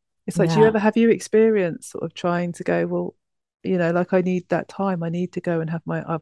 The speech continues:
Speaker 1: I'm overstimulated." And they're a bit like, "What are you
Speaker 2: Yeah.
Speaker 1: going on about? What's this A D H D rubbish you're talking about? Oh, everyone's got
Speaker 2: Right.
Speaker 1: it these days." Sort of, how do you <laughs> sort of manage those? I
Speaker 2: Yeah.
Speaker 1: don't know if you've got people like that around you, but
Speaker 2: Yeah, or people say, "Oh, everyone's a little bit on the
Speaker 1: Mm.
Speaker 2: spectrum. Everyone's a little bit." And you're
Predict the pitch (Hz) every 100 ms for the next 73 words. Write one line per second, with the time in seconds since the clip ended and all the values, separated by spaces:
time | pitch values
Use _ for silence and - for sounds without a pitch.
0 | - 175 180 175 175 190 180 147 135 147
1 | 156 165 165 - 156 160 220 466 440 277
2 | 269 254 226 165 156 147 147 147 190 254
3 | 302 277 254 240 233 - 214 180 - 175
4 | - - 175 - 165 160 160 156 185 190
5 | 190 190 165 156 160 151 156 151 147 151
6 | 151 156 - 190 226 247 254 226 - 190
7 | - 185 - - - _ - 190 208 196
8 | - - 160 160 185 202 190 196 - 196
9 | - 165 143 139 151 151 151 147 147 -
10 | 151 285 214 220 240 220 214 226 240 247
11 | - 220 214 208 - - _ _ - -
12 | 277 285 285 254 208 202 208 208 190 185
13 | 180 180 226 220 208 170 170 185 247 285
14 | 277 240 208 208 208 208 202 196 190 180
15 | - 196